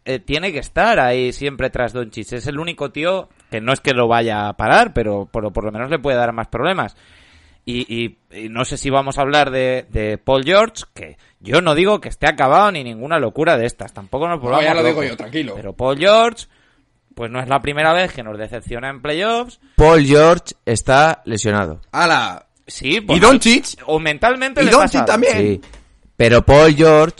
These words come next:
Speaker 3: y el otro día salió, porque, o yo
Speaker 1: Con
Speaker 3: creo
Speaker 1: una
Speaker 3: que es lo
Speaker 1: bolsa
Speaker 3: que
Speaker 1: de
Speaker 3: tiene que
Speaker 1: hielo en el
Speaker 3: pasar,
Speaker 1: hombro, ¿no?
Speaker 3: el otro día con el hielo en el hombro, ha tenido dos operaciones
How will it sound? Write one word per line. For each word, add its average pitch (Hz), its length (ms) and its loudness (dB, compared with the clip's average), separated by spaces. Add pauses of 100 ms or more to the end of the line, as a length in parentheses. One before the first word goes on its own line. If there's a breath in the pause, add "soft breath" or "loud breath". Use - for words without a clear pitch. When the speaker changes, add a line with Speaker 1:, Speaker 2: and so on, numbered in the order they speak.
Speaker 3:
y 107 120 -4
el 110 80 2
otro 135 200 0
día 135 180 2
salió, 123 480 0
porque, 98 640 -2 (180)
o 104 120 -2
yo 107 200 2
Speaker 1:
Con 113 100 -2
Speaker 3:
creo 127 120 4
Speaker 1:
una 123 80 4
Speaker 3:
que - 0 -
es - 60 2
lo 120 60 2
Speaker 1:
bolsa 117 60 4
Speaker 3:
que - 60 2
Speaker 1:
de - 0 -
Speaker 3:
tiene 120 140 0
que - 60 4
Speaker 1:
hielo 160 140 2
en 110 40 2
el 113 60 -4
Speaker 3:
pasar, 127 180 4
Speaker 1:
hombro, 110 120 -8
¿no? - 60 -4
Speaker 3:
el 117 60 2
otro 123 180 2
día 127 260 4
con 120 160 2
el 104 140 -2
hielo 123 200 0
en 127 60 2
el 123 100 0
hombro, 131 400 2
ha 127 160 2
tenido 131 280 0
dos 127 120 0
operaciones 117 800 -2